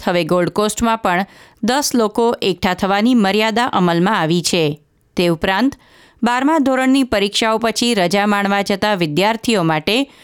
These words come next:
ગોલ્ડ કોસ્ટમાં કડક નિયંત્રણો સાથે સ્કૂલીઝની ઉજવણી થશે, એટલે કે તમામ કોન્સર્ટ રદ કરવામાં આવશે અને પાર્ટી, પછી તે બીચ પર હોય કે એપાર્ટમેન્ટમાં, તમામ પર નિયંત્રણો મૂકવામાં આવી રહ્યા છે.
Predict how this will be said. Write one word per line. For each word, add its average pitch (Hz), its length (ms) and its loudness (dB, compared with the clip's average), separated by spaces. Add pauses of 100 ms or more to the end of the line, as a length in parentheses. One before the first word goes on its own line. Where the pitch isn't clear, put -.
(220)
ગોલ્ડ 180 260 2
કોસ્ટમાં 233 540 -2 (140)
કડક 254 300 -2
નિયંત્રણો 240 560 0
સાથે 240 520 -2 (120)
સ્કૂલીઝની 269 640 2
ઉજવણી 180 480 0
થશે, 202 340 0 (520)
એટલે 202 200 0
કે 214 120 -2
તમામ 226 400 0
કોન્સર્ટ 226 640 -2 (120)
રદ 175 240 0
કરવામાં 214 480 0
આવશે 277 440 -2 (360)
અને 185 240 0
પાર્ટી, 190 640 -2 (200)
પછી 202 240 -2
તે 190 160 0
બીચ 233 400 -2
પર 262 140 0
હોય 247 200 -2
કે 254 120 -4
એપાર્ટમેન્ટમાં, 220 840 -2 (220)
તમામ 254 320 0
પર 277 220 -2
નિયંત્રણો 196 580 2
મૂકવામાં 226 560 0
આવી 175 180 0
રહ્યા 175 280 0
છે. 160 400 -2